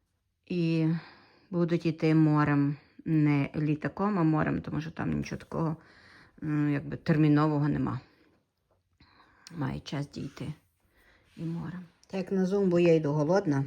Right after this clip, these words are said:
не снідаю, тільки воду п'ю. То снідаю пізно, пів одинадцятої я сідаю, маю кашу. Їм кашу, тому що щось мене желудок останнім часом почав турбувати. Напевно, якесь сезонні загострення чи що.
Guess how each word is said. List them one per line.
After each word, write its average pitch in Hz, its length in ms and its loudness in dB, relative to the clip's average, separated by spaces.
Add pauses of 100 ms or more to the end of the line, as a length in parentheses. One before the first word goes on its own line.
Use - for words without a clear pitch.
не 160 180 2
снідаю, 156 580 0 (140)
тільки 147 380 -4 (460)
воду 165 300 -2
п'ю. 143 300 -8 (1300)
То 185 160 -2
снідаю 185 520 2
пізно, 170 420 2
пів 160 200 0
одинадцятої 156 640 0
я 143 80 -2
сідаю, 139 540 -6
маю 160 280 0
кашу. 156 520 -4 (640)
Їм 175 300 -2
кашу, 185 400 2
тому 185 220 -2
що 196 140 -8
щось 196 260 -8
мене 180 240 0
желудок 185 480 0 (840)
останнім 160 420 0
часом 170 340 -2
почав 160 300 -4
турбувати. 156 760 -2
Напевно, 175 400 0
якесь 175 280 0
сезонні 170 440 -2
загострення 160 760 -4
чи - 100 -12
що. - 140 -10